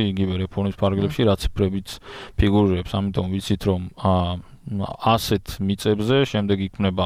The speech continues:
Speaker 1: სხვადასხვა ბიზნესები, ვითარდება ბიზნესები. ა, ამიტომ მნიშვნელოვანია, რომ სოფლის მეურნეობის გარდა სხვა დარგებსაც
Speaker 2: მმ.
Speaker 1: ეხება. თუმცა
Speaker 2: მმ.
Speaker 1: ყურადღება, რა თქმა უნდა, სოფლის მეურნეობაზე უნდა გავამახვილოთ, იმიტომ რომ ეს პირველ რიგში მას ეხება. ა,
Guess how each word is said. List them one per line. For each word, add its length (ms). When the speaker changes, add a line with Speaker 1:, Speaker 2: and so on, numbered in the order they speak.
Speaker 1:
სხვადასხვა 480
ბიზნესები, 720
ვითარდება 640
ბიზნესები. 640
ა, 180
ამიტომ 460
მნიშვნელოვანია, 720
რომ 160
სოფლის 280
მეურნეობის 360
გარდა 200
სხვა 300
დარგებსაც 640
Speaker 2:
მმ. 80
Speaker 1:
ეხება. 360
თუმცა 300
Speaker 2:
მმ. 260
Speaker 1:
ყურადღება, 480
რა 120
თქმა 180
უნდა, 140
სოფლის 260
მეურნეობაზე 500
უნდა 200
გავამახვილოთ, 600
იმიტომ 280
რომ 120
ეს 240
პირველ 360
რიგში 260
მას 220
ეხება. 500
ა, 420